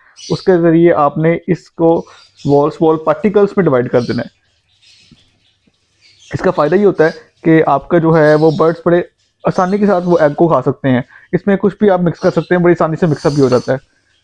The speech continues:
इसको crush करने के बाद इस तरह की शक्ल इसकी निकल आएगी egg, egg food की। उसके बाद इसमें आपने ingredient कौन कौन से डालने हैं, जो मैं डालता हूँ,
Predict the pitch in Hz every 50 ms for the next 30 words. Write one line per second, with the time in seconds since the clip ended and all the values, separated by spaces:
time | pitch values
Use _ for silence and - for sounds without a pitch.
0 | _ _ _ _ _ - 339 - - 208 196 208 202 196 - 226 208 214 208 214
1 | 214 214 - - - - 208 214 208 208 190 185 170 180 185 175 - 214 175 151
2 | 165 160 165 170 165 175 170 151 - - - - - 147 - - 156 147 143 -
3 | 156 156 - _ _ _ _ _ _ _ _ _ _ - - 165 160 - 202 190
4 | 196 190 190 185 - 208 190 185 185 196 202 208 - _ _ _ _ _ _ _
5 | 190 185 175 190 196 220 226 196 220 208 190 175 180 185 180 160 139 123 123 123
6 | 127 135 156 147 151 147 143 131 120 120 - 123 120